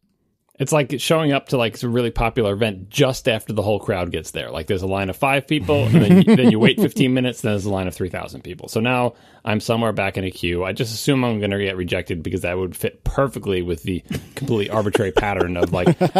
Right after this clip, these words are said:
not giving Viticci one, rejecting Viticci, and just never responding to Brianna. Like, it fits perfectly with, with the, the whole notion that is just, like, a hamster in a wheel over there or some kind of random number generator, and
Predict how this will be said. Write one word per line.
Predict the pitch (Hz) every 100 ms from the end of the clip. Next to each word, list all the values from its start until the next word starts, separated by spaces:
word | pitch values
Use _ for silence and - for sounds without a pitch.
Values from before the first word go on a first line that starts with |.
| 170
not | - 127 131 151
giving | 135 131 120
Viticci | 123 113 113 117 101
one, | 98 95 101 -
rejecting | 131 123 165 185 156
Viticci, | 143 139 113 127 117 - 107
and | 104
just | 107
never | 117 117 113
responding | 110 - 101 101 98
to | -
Brianna. | 110 95 92 92
Like, | 101 95 - - - _ _ -
it | - -
fits | 208 -
perfectly | 190 160 131
with, | 113 104 -
with | 117 113
the, | 110 104 101
the | 101
whole | 113 113
notion | 110 107 98
that | 95 92
is | 90 85 - -
just, | 110 - - - - - _ -
like, | 113 - _ _ _ -
a | -
hamster | 170 113 - 110
in | 95
a | 90
wheel | 95 92
over | 85 82
there | 85 82 80
or | 78
some | 92 85
kind | 95
of | 85
random | 87 92 87 87
number | 87 85
generator, | 85 82 80 80 80
and | 76